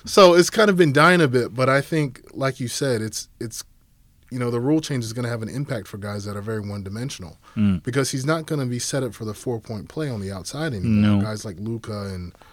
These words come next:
Speaker 1: James Harden who kind of, you know, really benefited from that.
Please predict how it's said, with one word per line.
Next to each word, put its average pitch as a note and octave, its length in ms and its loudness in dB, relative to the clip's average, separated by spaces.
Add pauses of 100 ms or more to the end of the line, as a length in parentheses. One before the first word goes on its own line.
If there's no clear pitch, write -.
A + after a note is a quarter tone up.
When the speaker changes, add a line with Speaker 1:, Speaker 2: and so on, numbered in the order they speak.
(240)
Speaker 1:
James A2+ 320 -4
Harden A2 320 -6
who G#2 100 -8
kind G2+ 260 -10
of, F#2 240 -14 (560)
you G2+ 100 -12
know, F#2+ 200 -10
really A2+ 300 -2
benefited G#2 560 -6
from F#2 180 -12
that. F2 220 -14